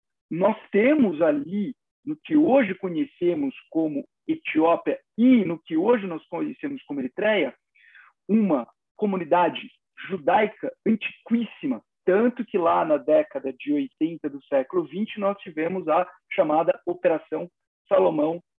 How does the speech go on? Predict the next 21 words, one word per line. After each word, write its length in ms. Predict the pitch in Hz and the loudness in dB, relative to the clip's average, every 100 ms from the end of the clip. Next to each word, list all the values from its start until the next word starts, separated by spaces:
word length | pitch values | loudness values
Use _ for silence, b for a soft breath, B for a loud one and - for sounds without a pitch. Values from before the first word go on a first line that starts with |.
| _ _ | _ _
conduzida 840 | 185 180 165 120 123 165 151 170 - _ _ - | -8 -6 -8 -8 -12 -10 0 0 -2 _ _ -6
por 140 | 160 | -4
Israel 680 | 160 - 160 139 - 156 160 _ _ - | -4 -2 2 4 4 2 -4 _ _ -6
na 80 | 156 | -6
Etiópia, 540 | - 160 160 180 190 | -4 0 0 0 -2
e 100 | 180 | -8
por 200 | 180 202 | -10 -4
isso 160 | 226 254 | -4 -4
que 160 | - - | -12 -10
se 60 | |
você 220 | 175 170 240 | -8 -6 -4
for 320 | - 208 - | -2 -2 0
hoje 460 | 185 233 240 - - | 4 4 4 0 -4
a 140 | 151 160 | 0 0
Israel, 460 | 156 151 151 185 - | 0 0 2 2 -2
existe 440 | 156 185 196 - | -8 -8 -8 -6
uma 280 | 196 175 170 b b b _ _ - - | -2 -2 -2 b b b _ _ -14 0
significativa 920 | 294 285 247 226 220 - - 233 240 | 4 4 2 0 0 0 -2 -2 0
comunidade 580 | 240 214 202 170 175 160 | 0 -2 -2 0 0 -2
judaica 500 | 147 180 208 - - _ - | -2 0 0 -2 -6 _ -10
negra 640 | 180 196 208 196 277 359 | -2 4 4 4 -2 -2